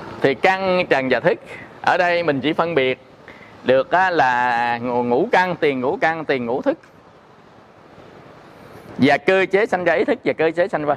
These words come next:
phiền não và nghiệp. Như vậy á, là ở, à, cái trên con người của mình. Ở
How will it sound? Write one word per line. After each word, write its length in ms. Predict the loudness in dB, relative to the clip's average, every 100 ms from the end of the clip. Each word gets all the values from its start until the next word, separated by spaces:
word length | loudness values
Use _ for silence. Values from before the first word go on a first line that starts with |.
| -2
phiền 140 | -2
não 160 | 0 -2
và 80 | -4
nghiệp. 220 | -6 -10 -12 -20 -20 -20 -20 -20 -20 -20 -20 -20 -20 -20 -20 -20 -20 -20 -20 -20 -20 -18 -4
Như 280 | 4 6 6
vậy 280 | 6 4 6
á, 320 | 4 4 -2 -2
là 360 | 4 6 4
ở, 460 | 4 4 4 4 4
à, 500 | 4 4 2 2 0
cái 120 | -2
trên 400 | 0 4 4 2 -8 -16 -20 _ -20 -20 0
con 180 | 0 4
người 160 | 2 2
của 100 | 2
mình. 220 | 0 -2 -12 _ _ _ _ -20 -20 -20 -20 -20 -20 -20 -20 -20 -20 -20 -20 -20 -20 -20 -20 -20 -20 -20 -6
Ở 160 | 0 0